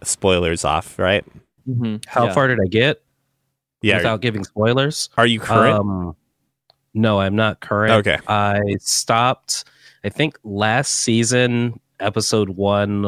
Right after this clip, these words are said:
Speaker 3: where you find out that, I'm trying to say this without giving away any spoilers, where the, where a village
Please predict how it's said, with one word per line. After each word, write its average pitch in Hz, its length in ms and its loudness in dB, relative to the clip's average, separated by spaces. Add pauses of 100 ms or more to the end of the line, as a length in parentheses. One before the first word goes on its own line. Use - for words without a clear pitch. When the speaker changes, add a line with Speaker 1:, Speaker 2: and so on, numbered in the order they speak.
(100)
Speaker 3:
where 98 640 2 (440)
you 101 200 0
find 110 540 0
out 104 800 0 (760)
that, 98 1040 0 (240)
I'm 110 60 -4
trying 110 140 2
to 101 80 -4
say 104 160 0
this 92 180 -2
without 87 320 -4
giving 87 220 -6
away 87 180 -4
any 82 140 -6
spoilers, 82 680 -4 (1040)
where 123 420 2
the, 113 240 0 (680)
where 123 260 2
a 113 140 -2
village 143 960 0